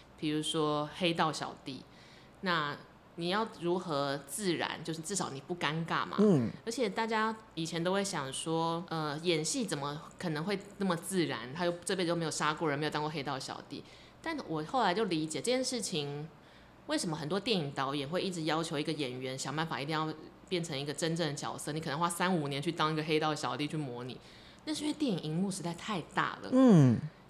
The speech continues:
Speaker 1: 你这个人只要在电影荧幕上很尴尬，我告诉你，就在长春小厅，大家也都会觉得看得出来啦。
Speaker 2: <laughs> 好，
Speaker 1: 对。
Speaker 2: 你讲这个东西，
Speaker 1: 嗯。
Speaker 2: 我想到就是《孤味》的一开始的
Speaker 1: 嗯。
Speaker 2: 有一幕，我不知道你记不记得，就是，呃，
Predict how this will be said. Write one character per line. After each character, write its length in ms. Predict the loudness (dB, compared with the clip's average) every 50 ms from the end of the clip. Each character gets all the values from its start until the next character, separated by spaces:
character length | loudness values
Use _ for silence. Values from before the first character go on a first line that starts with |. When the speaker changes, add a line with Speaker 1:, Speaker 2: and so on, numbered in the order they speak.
| -12 -4
Speaker 1:
你 200 | 0 0 0 2
这 140 | 2 2 2
个 100 | 4 6
人 160 | 6 6 6
只 100 | 6 6
要 80 | 4
在 140 | 4 4 2
电 180 | 0 2 4 4
影 140 | 4 4 2
荧 140 | 2 2
幕 120 | 4 4 4
上 220 | 6 6 6 4
很 160 | 4 2 -2 -4 -4 2 4
尴 240 | 4 6 6 4 4
尬， 140 | 6 6 6
我 60 | 6
告 120 | 6 6
诉 60 | 6
你， 60 | 6 6
就 100 | 8 8
在 100 | 8 6
长 240 | 8 6 4 4
春 180 | 6 6 4 4
小 220 | 4 4 2 2
厅， 220 | 2 2 2 2 4
大 100 | 6 8
家 120 | 8 8
也 80 | 8 8
都 80 | 8
会 100 | 8 8
觉 160 | 8 8 6 6
得 60 | 6
看 220 | 8 10 10 10
得 100 | 10 8
出 280 | 6 6 10 12 12 12
来 440 | 12 12 12 10 12 8 8 8 8
啦。 80 | 10 8 10 12 12 10
Speaker 2:
<laughs> 200 | 10 8 2 8
好， 240 | 10 10 12 10 8 4 0
Speaker 1:
对。 100 | 0 0 2 2 2 4 4 6
Speaker 2:
你 120 | 8 8 10
讲 220 | 12 10 12 12
这 60 | 12
个 40 | 12
东 160 | 12 12 10
西， 80 | 8 8
Speaker 1:
嗯。 60 | 8
Speaker 2:
我 80 | 8 8
想 240 | 6 4 2 4
到 220 | 6 8 8 8 8
就 120 | 6 4
是 140 | 4 4 0 0 8
《孤 180 | 10 10 12
味》 160 | 12 12 10
的 380 | 10 6 2 0 0 -4 -6 -8 -12 -14 -20 -4 -2
一 80 | -2
开 180 | 0 4 2 2
始 160 | 2 2 -4 -6
的 80 | -10 -14 -14 -16 -10 -6
Speaker 1:
嗯。 440 | -4 -4 -2 -2 -4 -4 -2 0 2
Speaker 2:
有 160 | 2 4 4
一 80 | 6 6
幕， 180 | 8 8 10
我 120 | 8 8 8
不 60 | 8
知 40 | 8
道 80 | 8 8
你 160 | 6 4 2
记 140 | 0 0 -2
不 60 | -4
记 220 | -2 -2 -2 -2 -2
得， 140 | -2 -4 -4 -4 -4 4
就 100 | 4 4
是， 320 | 6 6 6 6 8 6 4 2 -6 -14 -18 -20 -12 -4
呃， 680 | -2 0 0 0 0 0 0 0 0 0 -2 -2 -2